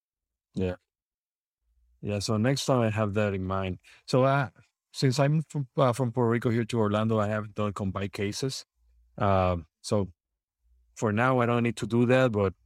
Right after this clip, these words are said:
if, if at some point, probably gonna have to do a combined case. So definitely note it. So, J-, Jair, so for, do you always leave a, a catheter afterwards or any vaginal packing after a, a, i-, if everything goes, runs smoothly, do you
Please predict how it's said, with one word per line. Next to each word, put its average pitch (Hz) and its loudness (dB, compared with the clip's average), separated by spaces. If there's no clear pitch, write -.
if, 98 -4
if 104 -6
at 107 -8
some 131 0
point, 117 0
probably 107 2
gonna 104 0
have 98 2
to - -6
do 95 2
a 90 2
combined 92 -4
case. 92 -4
So 87 -6
definitely 98 -4
note 90 0
it. 82 -8
So, 151 2
J-, 147 0
Jair, 160 4
so 151 0
for, 143 -2
do 131 -4
you 139 2
always 180 4
leave 170 2
a, 147 2
a 135 0
catheter 135 2
afterwards 170 2
or 120 4
any 135 2
vaginal 131 2
packing 131 0
after 135 2
a, 120 6
a, 113 2
i-, 117 -4
if 117 -6
everything 139 2
goes, 131 0
runs 123 0
smoothly, 135 -2
do 113 -4
you 117 0